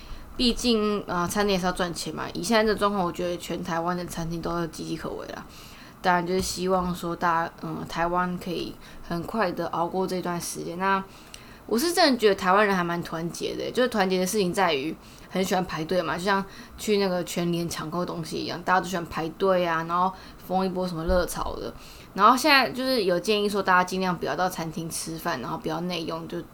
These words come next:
多提倡外带这样。那就是真的很明显，虽然还是会有零散的客人啊，但是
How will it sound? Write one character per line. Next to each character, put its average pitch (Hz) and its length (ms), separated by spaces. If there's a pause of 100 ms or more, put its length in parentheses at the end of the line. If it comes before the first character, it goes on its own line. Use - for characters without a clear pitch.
(100)
多 196 160
提 190 160
倡 180 180
外 175 140
带 165 200
这 - 140
样。 147 140 (440)
那 277 180
就 277 100
是 277 60
真 254 160
的 240 60
很 196 120
明 170 160
显， 156 260 (540)
虽 320 140
然 320 60
还 240 120
是 269 100
会 285 120
有 208 60
零 175 140
散 170 160
的 170 80
客 208 200
人 170 120 (100)
啊， - 140
但 226 160
是 220 320